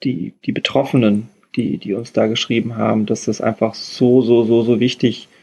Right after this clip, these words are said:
für die ist. Man weiß schon, man ahnt schon irgendwie, okay, es, das Internet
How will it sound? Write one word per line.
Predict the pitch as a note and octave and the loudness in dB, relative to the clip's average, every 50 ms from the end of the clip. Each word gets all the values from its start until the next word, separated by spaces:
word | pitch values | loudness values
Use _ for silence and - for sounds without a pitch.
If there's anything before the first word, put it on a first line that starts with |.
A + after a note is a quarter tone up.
| _ _ _ _ _ _ | _ _ _ _ _ _
für | - - | -4 -2
die | - A2+ | 0 0
ist. | A2 A2 - | -2 -2 0
Man | A#2 A2+ A2+ G#2+ | 0 2 2 2
weiß | A2+ A2 A#2+ C#3 C#3 - | 2 2 2 0 -2 -2
schon, | - - A#2+ | -2 0 2
man | A#2 A#2 A2+ | 2 2 2
ahnt | - A2+ A#2 B2 C#3+ D#3 D#3 | 2 2 2 2 2 0 0
schon | - D#3 C3 | 0 0 2
irgendwie, | G#2 A2+ A#2 A#2+ B2+ A#2 A#2+ A#2 A2 A2 | 2 2 2 2 2 2 2 4 4 2
okay, | G#2+ - - B2 B2 B2+ A#2 | 2 0 2 2 4 4 4
es, | F2+ - - - - _ _ _ _ _ _ _ _ _ | 2 0 -4 -12 -18 _ _ _ _ _ _ _ _ _
das | - - - | -14 -8 -4
Internet | - B2 - C3+ A#2 A2 G#2+ - | -4 -2 0 0 2 0 0 -2